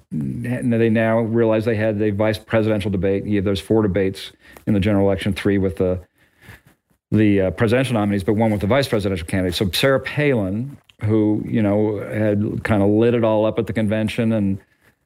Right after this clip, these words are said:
and then gotten, you know, <laughs> I mean, it was just this huge, crazy story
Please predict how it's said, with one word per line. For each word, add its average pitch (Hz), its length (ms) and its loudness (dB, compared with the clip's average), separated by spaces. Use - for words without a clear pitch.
and 120 180 2
then 117 280 4
gotten, 113 640 0
you 135 120 0
know, 117 360 2
<laughs> - 20 -6
I - 460 -2
mean, 143 100 2
it - 40 4
was 127 100 0
just 120 180 2
this 117 160 2
huge, 131 500 0
crazy 120 460 2
story 104 580 0